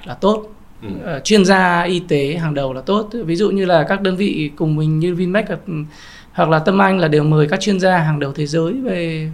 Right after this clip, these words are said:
Speaker 1: về tư vấn, tham khảo, um, và, và trang bị. Ngoài ra là các dịch vụ thì cũng rất là thuận tiện, là tốt.
Speaker 2: Ừ, ừ.
Speaker 1: Chỉ có thông thường những cái bệnh mà rất là hiếm, à,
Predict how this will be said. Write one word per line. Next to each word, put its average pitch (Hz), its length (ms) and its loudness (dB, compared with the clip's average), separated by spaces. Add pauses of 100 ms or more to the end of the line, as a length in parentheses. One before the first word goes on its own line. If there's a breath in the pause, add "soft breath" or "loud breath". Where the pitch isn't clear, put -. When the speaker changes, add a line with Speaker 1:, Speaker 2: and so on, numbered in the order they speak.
Speaker 1:
về 156 440 0 (240)
tư 202 140 6
vấn, 175 280 0
tham 202 180 -4
khảo, 170 460 -6 (100)
um, 175 180 -4
và, 151 420 -4 (100)
và 147 200 -4
trang 180 200 -8
bị. 180 140 -2
Ngoài 165 160 0
ra 180 160 4
là 147 160 0
các 214 100 -4
dịch 196 140 0
vụ 196 280 4
thì 151 80 -2
cũng 156 140 -6
rất 240 120 0
là 190 100 2
thuận 160 160 -8
tiện, 143 200 -4
là 135 80 -8
tốt. 226 300 -2 (240 loud breath)
Speaker 2:
Ừ, - 60 -8 (280 loud breath)
ừ. - 60 -14
Speaker 1:
Chỉ 180 140 2
có 143 140 2
thông 226 140 0
thường 180 240 6
những 147 120 -2
cái 185 100 0
bệnh 151 280 2
mà 143 80 -4
rất 208 120 2
là 208 80 2
hiếm, 170 580 2 (220)
à, 135 340 -6